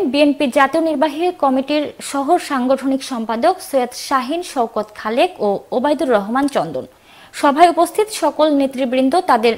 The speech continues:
সাহসী ও বলিষ্ঠ ভূমিকা আগামীতেও কেন্দ্র ঘোষিত সকল কর্মসূচিগুলোতেও ঐক্যবদ্ধভাবে পালন করবেন বলে মতামত প্রকাশ করেন বক্তারা।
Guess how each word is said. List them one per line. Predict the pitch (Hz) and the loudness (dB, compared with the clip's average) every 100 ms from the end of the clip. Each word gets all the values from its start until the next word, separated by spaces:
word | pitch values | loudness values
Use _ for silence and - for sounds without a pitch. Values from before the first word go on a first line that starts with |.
| - | -4
সাহসী | - 277 254 269 311 - 370 - | -10 -4 -4 -4 -4 0 0 2
ও | 240 233 | 0 2
বলিষ্ঠ | 220 262 - - | 0 -2 -2 -6
ভূমিকা | 302 359 330 208 170 - - - - | -4 -4 0 2 2 -2 -14 -20 0
আগামীতেও | 226 247 311 349 - 175 175 - | 2 4 2 2 2 2 0 -8
কেন্দ্র | - 294 302 339 | -2 0 2 2
ঘোষিত | 339 311 339 - 359 381 | 0 -4 -8 0 2 2
সকল | 370 269 254 262 254 - - _ - | 0 -4 0 0 0 -4 -18 _ 2
কর্মসূচিগুলোতেও | 262 262 294 294 254 233 220 220 311 427 370 | 4 4 0 -4 -4 -2 -2 4 4 4 2
ঐক্যবদ্ধভাবে | 220 285 320 320 302 311 311 320 330 | 2 2 4 4 2 0 -2 0 0
পালন | 330 214 202 226 | 0 0 0 0
করবেন | 226 220 269 330 | -4 -2 0 2
বলে | 311 202 202 - - _ 254 | 2 2 0 -4 -20 _ 0
মতামত | 269 302 320 320 | 2 2 -2 -4
প্রকাশ | 208 214 214 | -6 -6 -4
করেন | 226 240 381 - _ 220 | 0 0 0 -4 _ -2
বক্তারা। | 202 - 165 127 | -2 -2 -10 -10